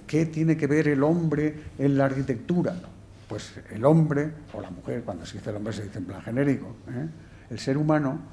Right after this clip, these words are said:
tiene que ver todo, es el centro de la arquitectura, pero también físicamente, también en medidas,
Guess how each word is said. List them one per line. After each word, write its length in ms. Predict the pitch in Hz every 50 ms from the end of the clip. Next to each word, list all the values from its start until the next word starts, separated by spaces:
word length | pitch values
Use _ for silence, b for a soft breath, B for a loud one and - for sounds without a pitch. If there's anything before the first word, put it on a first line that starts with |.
| B B B B B
tiene 180 | - 127 120 120
que 80 | 120
ver 140 | 123 135 123 101 - -
todo, 260 | - 170 165 143 117 -
es 140 | - -
el 80 | 147 143
centro 320 | 139 160 151 160 160 156
de 60 | 147 131
la 80 | 127
arquitectura, 500 | 123 123 113 - 143 147 160 156 156 - -
pero 180 | - 139 131 -
también 360 | 143 131 131 143 170 185 185
físicamente, 760 | 175 185 170 165 - - - 127 139 165 190 180 - - 117
también 560 | 101 - 110 113 127 143 156 165 165 156 - - 156
en 160 | - 123 120
medidas, 580 | 117 113 113 175 185 156 120 95 92 - -